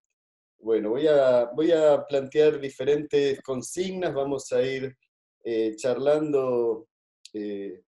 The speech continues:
y repartiendo las preguntas y, y tienen libertad para interrumpir, para opinar y tratar, obviamente el Zoom nos limita un poco a eso, pero tratando de ser ordenados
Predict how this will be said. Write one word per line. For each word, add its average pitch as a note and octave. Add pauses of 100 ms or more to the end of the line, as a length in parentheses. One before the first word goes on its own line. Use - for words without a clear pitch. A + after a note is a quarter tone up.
(260)
y A#2
repartiendo C3+
las B2+
preguntas F3+
y, G#2+ (480)
y B2
tienen D#3
libertad D3+
para C3+
interrumpir, C3
para C3
opinar D#3+
y D3
tratar, C#3 (140)
obviamente C#3
el A#2+
Zoom D#3
nos A#2+
limita C#3
un D3
poco D#3
a D3+
eso, E3
pero B2+
tratando C3+
de C3
ser B2+
ordenados B2+